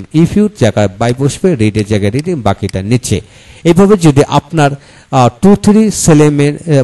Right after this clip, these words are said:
পড়ে-, পড়ুয়া ছেলে মেয়েকে যদি এই বাক্যটাকে পরিবর্তন করতে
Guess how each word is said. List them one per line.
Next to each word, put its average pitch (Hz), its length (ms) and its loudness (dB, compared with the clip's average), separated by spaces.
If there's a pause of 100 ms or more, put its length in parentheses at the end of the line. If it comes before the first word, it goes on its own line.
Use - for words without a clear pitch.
(120)
পড়ে-, 139 400 2
পড়ুয়া 156 260 4
ছেলে 131 280 0
মেয়েকে 120 300 -2
যদি 117 340 -2
এই 190 200 2
বাক্যটাকে 120 540 -2
পরিবর্তন 127 500 0
করতে 110 300 -4